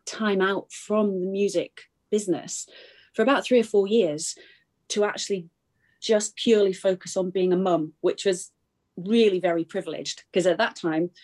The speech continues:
Sean was working with his younger brother, with Seth. So he was in kind of good, steady,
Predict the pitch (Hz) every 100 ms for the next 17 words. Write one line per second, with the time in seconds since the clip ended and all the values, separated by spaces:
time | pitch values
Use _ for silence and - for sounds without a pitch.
0 | - _ _ _ _ - - 196 180 170
1 | 170 180 180 165 170 - _ - 175 165
2 | 185 247 247 208 156 156 170 240 185 -
3 | 196 156 226 - _ _ _ - - 208
4 | 247 311 247 180 175 170 175 196 185 175
5 | 208 190 - 202 185 185